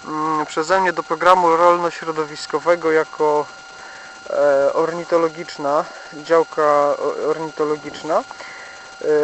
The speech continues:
tak zwane R S O. Y, i z tej działki rolnik odnosi takie korzyści, dzięki którym, y, na, na zasadzie tego, że dzięki temu, że są tutaj czajki,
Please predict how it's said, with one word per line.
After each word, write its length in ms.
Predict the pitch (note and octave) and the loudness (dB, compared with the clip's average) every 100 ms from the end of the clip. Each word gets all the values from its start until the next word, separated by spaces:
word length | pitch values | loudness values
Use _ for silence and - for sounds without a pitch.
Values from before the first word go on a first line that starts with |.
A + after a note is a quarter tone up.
| D#3 D3+ | 4 2
tak 160 | D#3+ D#3 | 0 -2
zwane 340 | D#3+ E3+ E3+ | -2 0 2
R 140 | E3+ | 2
S 240 | E3+ D#3+ - | 2 2 4
O. 140 | F3+ | 4
Y, 920 | B3+ - D3 F3+ F3+ F3+ F3+ F3 F3+ - | 4 -6 -6 -2 0 0 0 0 -4 -8
i 460 | F#3+ G#3 G#3+ G#3+ A3 - - - | -10 -8 -6 -6 -6 -8 -14 -14
z 100 | - | 0
tej 280 | A3+ A#3 F#3+ | 2 2 2
działki 720 | G3 G#3 G#3+ - G#3 G3+ G3 F#3 | 6 6 4 -2 -8 -6 -6 -2
rolnik 460 | E3+ F3+ F#3+ F#3 | 6 6 4 0
odnosi 360 | F3+ F3 F3 F3+ | -2 -2 -4 -2
takie 260 | E3+ - F#3 | -2 0 -4
korzyści, 640 | E3 D#3 F#3 - F#3+ F3+ - - - - | -6 -6 -10 -10 -10 -10 -12 -18 -18 -14
dzięki 340 | D#3 E3 - | -6 -6 -8
którym, 540 | E3 - F#3 F3 F3 F3 - G2+ G#2+ C#3 G#2+ G#2 G2+ G#2+ | -16 -8 -4 0 2 2 -2 -8 -8 -8 -8 -10 -12 -10
y, 40 | D3+ | 2
na, 180 | F3+ E3+ | 4 4
na 120 | F3+ | 2
zasadzie 340 | F3 F3 F3+ E3+ | 2 0 -4 0
tego, 280 | F#3 F#3+ F3+ | 2 2 2
że 120 | E3+ | -2
dzięki 280 | E3+ - F#3 | -8 -8 0
temu, 260 | F#3 F3+ | 2 2
że 80 | E3+ | -2
są 180 | - F3 | -4 -6
tutaj 300 | F3 E3 D3 | -2 0 2
czajki, 540 | - F3+ F#3+ - D#3+ | 4 4 4 -6 -14